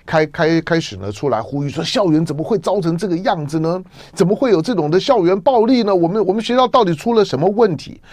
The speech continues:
我们学校的问题出在政治上面，我们学校的问题出在政治上面呢，出在民进党长时间以来呢对校园政治的介入跟处理。它的基本的问题只有一个，就是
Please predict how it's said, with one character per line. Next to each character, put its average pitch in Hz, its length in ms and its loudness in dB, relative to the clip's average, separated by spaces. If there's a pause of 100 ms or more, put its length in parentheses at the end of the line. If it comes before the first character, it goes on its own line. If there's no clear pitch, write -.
(180)
我 113 100 -6
们 131 80 -4
学 160 160 -2
校 180 140 2
的 156 60 0
问 156 160 0
题 123 120 -4
出 135 160 -10
在 143 120 -4
政 143 200 -2
治 95 160 -12
上 85 240 -10
面， 85 200 -16
我 101 120 -4
们 175 80 -2
学 175 120 -4
校 208 80 2
的 208 40 -2
问 202 160 2
题 170 80 -2
出 196 120 -2
在 190 80 2
政 214 260 -4
治 135 140 -4
上 123 180 -4
面 123 160 -2
呢， 113 140 -4
出 185 200 -6
在 170 200 2
民 131 240 -4
进 170 180 -2
党 104 160 0 (240)
长 202 340 -4
时 185 220 -6
间 190 420 0
以 117 220 -6
来 113 220 -2
呢 143 160 0
对 175 180 0
校 196 260 0
园 143 160 0
政 185 200 2
治 208 200 -4 (380)
的 180 100 0
介 269 300 0
入 202 220 -2
跟 233 260 2
处 277 280 2
理。 104 140 -8 (680)
它 - 140 -4
的 151 100 -2
基 190 180 -4
本 160 140 0
的 143 80 -2
问 165 160 0
题 127 140 -4
只 139 100 -6
有 131 160 -2
一 175 140 -2
个， 233 260 -2 (140)
就 185 160 2
是 175 240 -2